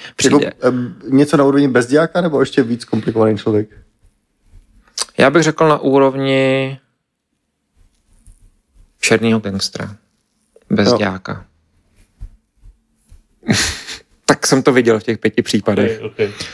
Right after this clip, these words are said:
Speaker 1: Samozřejmě to byly výjimky. A, eh, <laughs> a ta obsluha prostě, eh, jako um-, umí na to zareagovat. To znamená, je to něco znova, co znají.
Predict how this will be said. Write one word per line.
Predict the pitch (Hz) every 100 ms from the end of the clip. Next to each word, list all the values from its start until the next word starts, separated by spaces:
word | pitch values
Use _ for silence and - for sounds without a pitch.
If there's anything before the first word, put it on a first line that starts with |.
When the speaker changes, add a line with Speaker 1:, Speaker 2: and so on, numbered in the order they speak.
| - -
Speaker 1:
Samozřejmě | - 117 113 120
to | 113
byly | 117
výjimky. | 113 120 107 92 - - - _
A, | 113 107 107 104 104 104 104 107 117 - 117 120 - -
eh, | 151 - 196
<laughs> | 220 156 -
a | 117 117 113
ta | 113
obsluha | 120 117 - 120 120
prostě, | 123 - - 117
eh, | 117 117 - 120 117 113 113 117 _ _ - _ _ 135
jako | 120 123 123 117
um-, | 127 -
umí | 139 139
na | 131
to |
zareagovat. | 127 120 110 101 95
To | 101
znamená, | 107 107 110
je | 110
to | 113
něco | 117 107 120
znova, | 117 113
co | -
znají. | 113 110 101 104